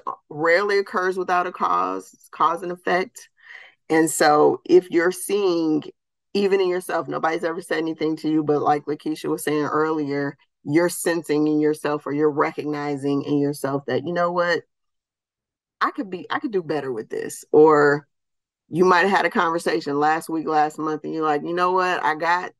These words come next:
the result that I wanted, but I don't feel good about how I got it. Like, I don't, I don't like how I represented myself. I don't feel like God would have been proud of me in that situation."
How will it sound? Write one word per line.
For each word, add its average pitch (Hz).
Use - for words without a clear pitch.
the 165
result 156
that 185
I 175
wanted, 170
but 180
I 208
don't 254
feel 185
good 170
about 151
how 151
I 117
got -
it. -
Like, 139
I 165
don't, 185
I 175
don't 180
like 156
how 156
I 147
represented 147
myself. 139
I 185
don't 180
feel 175
like 151
God 143
would 147
have 135
been 135
proud 127
of 123
me 127
in -
that 139
situation." -